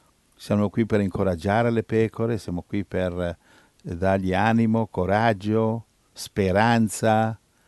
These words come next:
guardando a Gesù. E la, e la tribolazione, se tu sei nella volontà di Dio, non sarà, come dice Matteo ventiquattro,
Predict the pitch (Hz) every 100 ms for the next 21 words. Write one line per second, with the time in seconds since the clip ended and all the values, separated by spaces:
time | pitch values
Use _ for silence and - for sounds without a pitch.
0 | _ _ _ - 92 87 104 104 95 85
1 | 90 85 101 120 117 113 - 104 101 -
2 | _ _ _ 180 101 98 110 123 127 135
3 | 139 - 156 151 110 98 92 95 - -
4 | - 151 - 120 110 101 107 104 104 101
5 | 104 107 98 98 120 127 - 107 101 120
6 | 143 131 - _ _ _ _ - 101 98
7 | 107 98 - 98 92 107 101 98 87 92
8 | 98 95 90 - 90 87